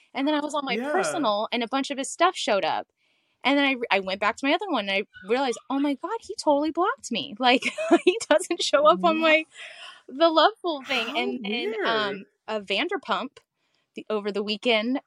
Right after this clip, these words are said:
Speaker 1: uh, somebody from the Vanderpump Rules show shared that video of Roberta and tagged Devin Sawa, and then he shared it. And so I was like, "Oh, I guess I'm unblocked now," but, um,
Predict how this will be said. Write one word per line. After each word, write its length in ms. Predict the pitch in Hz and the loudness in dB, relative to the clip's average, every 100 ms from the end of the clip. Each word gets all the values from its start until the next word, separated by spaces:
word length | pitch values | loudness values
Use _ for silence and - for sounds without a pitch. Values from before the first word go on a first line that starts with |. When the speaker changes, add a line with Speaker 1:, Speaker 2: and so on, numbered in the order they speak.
| - | -2
Speaker 1:
uh, 340 | 202 190 180 | 0 2 0
somebody 280 | - 233 226 | -4 -4 -4
from 200 | 226 226 | -4 -6
the 60 | 202 | -4
Vanderpump 520 | 208 226 233 220 202 | -4 -4 -6 -6 -8
Rules 240 | 208 208 233 | -6 -6 -6
show 400 | - 170 160 214 _ _ _ _ _ - | -4 -2 -2 -6 _ _ _ _ _ -8
shared 420 | - 240 208 220 | 0 4 4 2
that 180 | 202 196 | 0 0
video 500 | 196 185 214 233 285 294 | -2 0 4 4 2 -2
of 160 | 202 196 | -2 -2
Roberta 520 | 190 196 214 247 277 | 0 2 4 2 0
and 140 | 196 185 | -4 -8
tagged 600 | - 180 180 208 220 - _ - | -6 -2 0 -2 -6 -18 _ -6
Devin 280 | 196 202 | -4 -4
Sawa, 600 | 196 196 190 214 240 311 330 _ 220 | 0 2 4 6 6 6 2 _ -2
and 200 | 220 214 | 0 2
then 220 | 202 196 | 0 -2
he 260 | - 202 190 | -6 -6 -4
shared 360 | - 285 233 | 2 4 4
it. 140 | 151 - _ 196 | -2 -8 _ -12
And 140 | 196 | -4
so 120 | 220 | -2
I 40 | 202 | 0
was 80 | |
like, 140 | 190 180 | -2 2
"Oh, 140 | 330 349 | 6 6
I 100 | 202 | 6
guess 200 | 240 233 | 2 0
I'm 120 | 240 | -2
unblocked 480 | 226 208 285 294 - | -4 0 0 0 -4
now," 300 | 190 156 220 | -8 -6 -8
but, 280 | 208 202 170 _ _ _ _ _ | -4 -4 -6 _ _ _ _ _
um, 420 | 220 220 202 190 | -6 -6 -6 -12